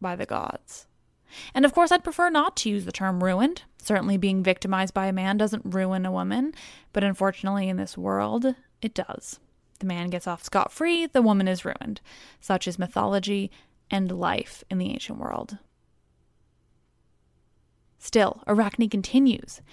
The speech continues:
She shows Phoebus, the Roman name for Apollo, who takes Issy, and Bacchus, Dionysus, who takes Erigone. Arachne knows what she's doing.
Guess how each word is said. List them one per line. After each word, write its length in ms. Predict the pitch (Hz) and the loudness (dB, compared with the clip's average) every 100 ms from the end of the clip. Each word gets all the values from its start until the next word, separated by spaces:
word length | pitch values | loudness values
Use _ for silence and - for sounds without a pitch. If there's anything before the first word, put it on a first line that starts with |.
| - - | -18 -10
She 140 | - | 0
shows 280 | 214 220 202 | 4 4 2
Phoebus, 720 | - - 233 277 214 - - - | -2 2 4 6 4 0 -4 -2
the 160 | 208 | 4
Roman 280 | 208 202 196 | 4 4 2
name 160 | 190 196 | 0 -2
for 140 | 190 | 0
Apollo, 720 | 190 - - 202 - - - | -2 -2 0 0 0 -2 -4
who 100 | - | -2
takes 360 | 214 - 202 - - | -2 0 -4 -4 -2
Issy, 480 | 262 - 220 - - - - | -2 -2 -6 -6 -8 -12 -6
and 160 | - 214 | 2 4
Bacchus, 560 | 226 247 - 202 - - | 4 0 2 2 2 -8
Dionysus, 840 | 190 185 190 - - - - 269 - - - | -4 -4 -6 -10 -12 -6 -4 -4 -8 -16 0
who 100 | 233 | 2
takes 260 | 226 226 - | 6 6 6
Erigone. 720 | 220 226 262 226 - - - _ _ _ _ _ _ _ _ _ _ _ - | 6 8 8 8 4 -8 -14 _ _ _ _ _ _ _ _ _ _ _ -4
Arachne 640 | 226 226 214 226 214 220 - - | 4 4 4 0 -2 -2 -8 -6
knows 320 | 190 190 190 | -2 -2 -4
what 140 | 202 | -6
she's 180 | - 196 | -8 -2
doing. 400 | 196 202 - 220 | 0 0 -2 -6